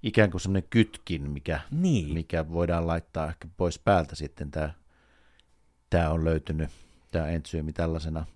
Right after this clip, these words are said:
Speaker 2: Elikkä silloin niin kun siemen, jos tää kytkin laitetaan pois päältä, niin siemensyöksyssä siittiöt lähtee normaalisti liikkeelle, mut ne ei ole hedelmöittämis-, hedelmöittämiskykyisiä. Tä-, tä-, ilmeisestikin niin kun jos tästä tulee lääke,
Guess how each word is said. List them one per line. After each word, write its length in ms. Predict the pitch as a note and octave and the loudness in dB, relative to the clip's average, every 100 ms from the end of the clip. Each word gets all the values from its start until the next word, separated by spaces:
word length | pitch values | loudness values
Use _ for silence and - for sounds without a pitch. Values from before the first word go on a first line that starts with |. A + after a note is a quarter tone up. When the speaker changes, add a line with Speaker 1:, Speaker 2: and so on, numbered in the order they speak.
| _ _ | _ _
Speaker 2:
Elikkä 260 | A#2+ A#2+ C3 | -4 -2 -2
silloin 400 | - E3 D3 B2+ | 0 0 0 0
niin 160 | A#2+ A2+ | 0 0
kun 280 | A2+ A2 - - - - | 0 0 -4 -16 -20 -14
siemen, 400 | - F3+ E3 C3 C3 C3+ A#2+ | -2 2 4 4 2 -4 -4
jos 200 | C3 A#2+ | -2 -4
tää 220 | - C3+ A#2+ G#2+ - | 0 2 0 -4 -2
kytkin 500 | F3 - A#2 G2 - | -2 0 0 0 0
laitetaan 520 | A2 G2+ F#2 F#2+ F2+ | 0 0 2 0 0
pois 240 | A2+ G2+ | 0 -2
päältä, 580 | - E3+ D#3+ C3+ - A#2+ B2 | 0 0 2 0 -2 -4 -2
niin 480 | A2+ A2 G2+ G2 - _ - | -2 0 0 0 -4 _ -12
siemensyöksyssä 1000 | - C#3+ A#2+ G2 G2+ - G2 - G2+ F#2 - | 0 4 4 4 2 0 -2 0 0 -2 -4
siittiöt 540 | - - - G#2+ F#2+ | -2 -2 0 0 0
lähtee 340 | G2 F2+ G#2 G#2+ | 0 -4 -2 2
normaalisti 560 | C#3 B2+ G2+ F#2+ A#2 | 2 4 2 0 -2
liikkeelle, 540 | B2+ B2+ - G#2+ F#2 G2 | -2 -2 -2 -2 0 -2
mut 220 | G#2+ G#2 | -4 -4
ne 80 | A2+ | -4
ei 260 | A2+ B2 A#2+ | -2 -4 -2
ole 220 | B2 A#2 | -4 -2
hedelmöittämis-, 680 | C3 G2 D#2+ D#2 D#2+ D#2+ - - - - G#2+ | 2 2 0 -6 -8 -10 -10 -18 -20 -10 -4
hedelmöittämiskykyisiä. 1300 | B2 F#2+ F2+ - E2 E2 - F2+ - C2+ - - - - - _ - | 0 0 0 -2 -6 -6 -8 -8 -10 -12 -14 -14 -20 -20 -20 _ -10
Tä-, 120 | B2+ | -10
tä-, 120 | - | -8
ilmeisestikin 580 | F#3+ G3+ F#3+ - - D3+ | -4 -2 -2 -4 -4 -2
niin 120 | D3+ | 0
kun 140 | C#3+ D3 | 0 0
jos 220 | D#3+ - | 0 0
tästä 280 | C3 - A#2+ | -2 -2 -2
tulee 440 | C#3+ B2 G2 F#2 | 0 2 2 2
lääke, 440 | G2+ E2+ C#2+ F#2+ | 2 0 -4 -10